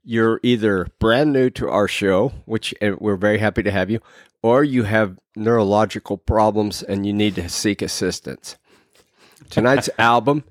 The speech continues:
is from the artist Matthew Sweet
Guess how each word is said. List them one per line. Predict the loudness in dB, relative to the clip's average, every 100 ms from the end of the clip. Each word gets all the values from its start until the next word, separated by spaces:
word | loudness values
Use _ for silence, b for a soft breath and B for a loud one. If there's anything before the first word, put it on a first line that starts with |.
| _
is | 0 0
from | 2 2 2
the | 0
artist | 2 0 0 -4 -8 -18 _ -6
Matthew | 0 0 2 0 0
Sweet | -2 -4 -4 0 0 -2 -14